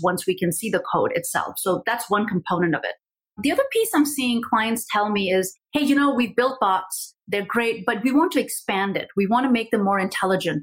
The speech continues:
We want to, for example, bring in facial recognition." When they go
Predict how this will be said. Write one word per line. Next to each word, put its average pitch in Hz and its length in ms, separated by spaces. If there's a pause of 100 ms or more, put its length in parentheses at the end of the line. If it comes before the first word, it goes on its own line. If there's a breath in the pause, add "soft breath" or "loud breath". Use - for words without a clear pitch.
We 208 100
want 269 200
to, - 60
for 214 100
example, 190 500
bring 185 180
in 185 100
facial 180 340
recognition." 170 640 (380)
When 254 260
they 370 160
go 233 400